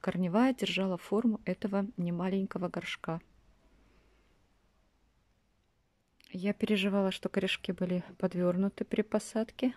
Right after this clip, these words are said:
работниками, но нет, никаких подвернутых корешков, как видите, нет. Я немножко уже обновила, проверила срезы. Они вроде как светлые. Был только один вот этот, вот этот корень,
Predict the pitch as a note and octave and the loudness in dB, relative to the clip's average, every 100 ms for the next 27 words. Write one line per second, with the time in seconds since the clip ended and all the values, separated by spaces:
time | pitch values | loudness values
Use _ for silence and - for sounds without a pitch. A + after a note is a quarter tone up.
0 | - G#3 G3+ A3 - A#3 - A3+ A#3+ - | -2 -4 0 0 0 -2 0 0 0 -4
1 | - - - G#3 A#3+ F#3 E3 - - - | -20 -20 0 6 8 8 2 -4 -16 -12
2 | - F#3+ - G3 G#3 - F3+ F3+ F#3+ F3+ | -2 0 0 -2 -4 -2 0 4 4 2
3 | E3+ F3+ - - F3+ - - - E3+ - | -2 -4 -4 -4 -4 -6 -6 -6 -6 -4
4 | F3+ - - F3+ - _ _ _ - - | -4 -4 -8 -10 -12 _ _ _ -20 -20
5 | - _ - F3+ G#3 F#3+ G3+ G3 F#3 G3 | -20 _ 0 2 2 4 4 4 4 0
6 | - F#3 F#3 F3 F#3 F3 E3 F3 - G3+ | 0 0 0 0 0 0 0 -2 0 0
7 | F3 E3+ F3+ F3+ - F3 F3 E3+ A#3+ C4+ | 0 0 -2 -4 -6 -4 -4 0 -2 -2
8 | _ _ _ - _ _ _ _ _ _ | _ _ _ -20 _ _ _ _ _ _
9 | - F#3 F#3+ F#3+ G3 F#3 F3 F3+ - - | -6 0 2 4 2 0 -2 -6 -6 -12
10 | - - - F#3+ A#3 - G3 F#3 - - | -16 -16 -4 -2 -2 2 2 2 -2 -20
11 | - - - G#3 A3 A3 B3 A#3+ A3 G3 | -20 -12 0 6 6 6 2 4 4 4
12 | F#3+ F3 F3+ - E3+ - - - - _ | 2 2 0 0 -2 -2 -12 -14 -20 _
13 | _ _ _ _ _ _ _ _ _ _ | _ _ _ _ _ _ _ _ _ _
14 | _ _ _ _ _ - G3 F#3+ - - | _ _ _ _ _ -16 -12 -12 -10 -10
15 | - - - F#3+ B3+ A#3+ F#3 | -8 -10 -2 2 4 2 -2